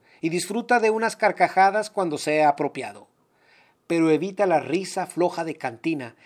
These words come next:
que suele degenerar en vulgaridad o malevolencia. Ríete con,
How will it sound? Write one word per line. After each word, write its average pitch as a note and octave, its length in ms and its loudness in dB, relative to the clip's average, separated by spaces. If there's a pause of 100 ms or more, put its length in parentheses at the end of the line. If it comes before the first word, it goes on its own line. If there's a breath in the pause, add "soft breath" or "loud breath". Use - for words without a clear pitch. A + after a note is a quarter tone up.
(120)
que D#3 120 -8
suele G3 340 0
degenerar D#3+ 520 -2
en D#3 140 -6
vulgaridad C3+ 640 0
o F3 80 -2
malevolencia. D3 1000 -8 (680 soft breath)
Ríete A3+ 540 -2
con, G3 340 -2